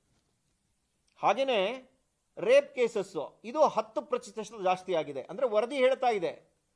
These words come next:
ಯಾವುದು ಕೂಡ ಕಪೋಲ ಕಲ್ಪಿತ ಅಥವಾ ನಾವೇ ಸೃಷ್ಟಿಸ್ಕೊಂಡಿರೋದು ಅಂತದ್ದಲ್ಲ. ಹಾಗೇನೆ ಮೋಲ್ಸ್ಟೇಷನ್ ಕೇಸಸ್ಸು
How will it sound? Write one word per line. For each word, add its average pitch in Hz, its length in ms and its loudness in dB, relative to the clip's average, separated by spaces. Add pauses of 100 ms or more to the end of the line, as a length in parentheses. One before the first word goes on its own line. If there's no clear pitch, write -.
(200)
ಯಾವುದು 185 400 0
ಕೂಡ 254 180 -4
ಕಪೋಲ 233 580 2
ಕಲ್ಪಿತ 226 400 -6
ಅಥವಾ 220 280 0
ನಾವೇ 196 320 0
ಸೃಷ್ಟಿಸ್ಕೊಂಡಿರೋದು 202 880 -4
ಅಂತದ್ದಲ್ಲ. 156 480 -2 (920)
ಹಾಗೇನೆ 220 600 0
ಮೋಲ್ಸ್ಟೇಷನ್ 240 800 0
ಕೇಸಸ್ಸು 196 640 -4